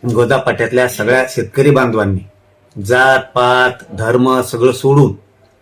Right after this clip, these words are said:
शेतकऱ्यांची कर्जमाफी व्हावी, व्हावी म्हणून सगळ्या शेतकरी बांधवांनी गोदा पट्ट्यातल्या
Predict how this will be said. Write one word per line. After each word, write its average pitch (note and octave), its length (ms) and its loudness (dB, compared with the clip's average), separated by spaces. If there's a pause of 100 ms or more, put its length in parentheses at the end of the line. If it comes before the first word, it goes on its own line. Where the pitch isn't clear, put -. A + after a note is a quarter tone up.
(200)
शेतकऱ्यांची C#3 680 0
कर्जमाफी A#2+ 540 -2
व्हावी, A2+ 300 -2
व्हावी B2 440 2
म्हणून G#2+ 280 0 (440)
सगळ्या B2 540 2
शेतकरी C#3 420 0
बांधवांनी A#2 760 -2 (420)
गोदा A#2+ 240 0
पट्ट्यातल्या A#2 720 -4